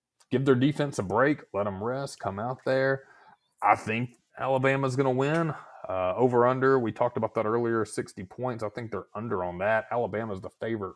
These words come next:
by now, but they're only a three-point favorite. So, um, you're looking at a sixty-seven degree weather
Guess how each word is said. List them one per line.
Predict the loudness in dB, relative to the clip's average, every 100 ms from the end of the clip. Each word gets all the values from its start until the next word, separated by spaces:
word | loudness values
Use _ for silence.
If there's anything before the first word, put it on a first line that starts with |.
| _
by | -6 -4
now, | -4 -8
but | -8
they're | -8 -6
only | -4 -4
a |
three-point | -2 -2 -2 -6 -8 -6
favorite. | -6 -6 -8 -16 -10
So, | -6 -4 -6 -8 _ _ _ _ _ -8
um, | -4 -4 -4 -8 -12 -16 -12
you're | -8
looking | -6 -6
at | -6
a |
sixty-seven | -6 -8 -8 -12 -6 -6 -4
degree | -4 -2
weather | -2 -2 -2 -2 -6